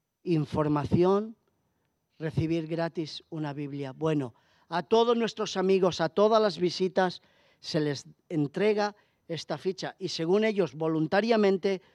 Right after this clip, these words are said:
lo, lo hagan, lo manifiesten, si nos la entregan, al recibirlo, pues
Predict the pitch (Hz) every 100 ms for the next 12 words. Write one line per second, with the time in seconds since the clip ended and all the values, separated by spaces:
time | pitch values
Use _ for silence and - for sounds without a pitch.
0 | _ _ - 160 165 160 - 160 151 147
1 | 165 185 202 196 160 151 151 143 185 175
2 | - 190 - - _ _ - 190 180 160
3 | 147 151 156 220 254 208 196 220 - _
4 | _ _ _ 180 165 165 170 180 185 226
5 | 247 247 254 254 _ _ _ 175 160 -
6 | -